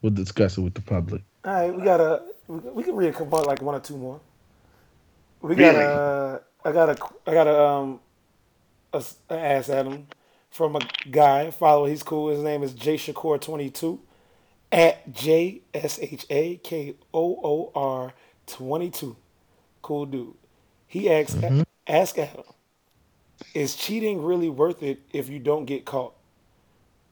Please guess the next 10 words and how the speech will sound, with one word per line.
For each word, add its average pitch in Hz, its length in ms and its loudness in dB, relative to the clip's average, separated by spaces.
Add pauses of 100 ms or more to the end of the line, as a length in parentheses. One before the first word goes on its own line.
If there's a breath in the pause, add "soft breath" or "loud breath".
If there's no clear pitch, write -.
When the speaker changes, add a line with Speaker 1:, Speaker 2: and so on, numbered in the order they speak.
(520)
Speaker 2:
What 165 260 2
if 196 100 4
she 165 280 -8
fine 175 440 2
Speaker 1:
Ooh. 277 60 8
Speaker 2:
as 160 160 4
hell 160 380 2
and 131 160 -6
super 165 300 -10
thick 147 400 -8